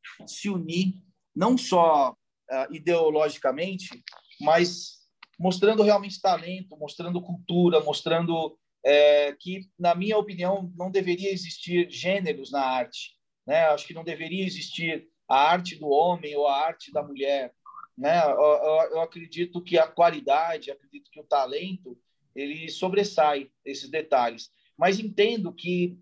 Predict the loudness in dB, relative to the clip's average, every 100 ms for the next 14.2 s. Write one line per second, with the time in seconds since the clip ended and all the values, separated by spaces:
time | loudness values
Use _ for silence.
0 | _ -4 0 2 2 2 0 0 -2 0
1 | 0 0 -6 -2 -2 0 -4 -6 -8 -8
2 | -10 -16 _ _ _ 2 4 4 2 -2
3 | -4 -6 -4 -2 -4 -4 -4 -4 -2 -2
4 | -2 -6 -4 0 0 -2 -6 -6 -6 -6
5 | -6 -4 -4 -6 -12 -6 -4 4 4 4
6 | 4 2 -2 -8 -18 _ _ _ _ -12
7 | -6 -4 -2 -2 -4 -6 -8 -4 0 0
8 | 2 2 2 -4 -10 -2 0 0 -2 -8
9 | -4 -4 -6 -12 _ _ _ _ 0 2
10 | 2 0 0 -4 -4 -6 _ -6 0 0
11 | 0 -2 0 0 0 -2 -2 0 2 2
12 | 4 6 6 4 -2 -14 -8 0 0 -2
13 | -10 -8 -4 2 2 2 0 2 2 0
14 | -12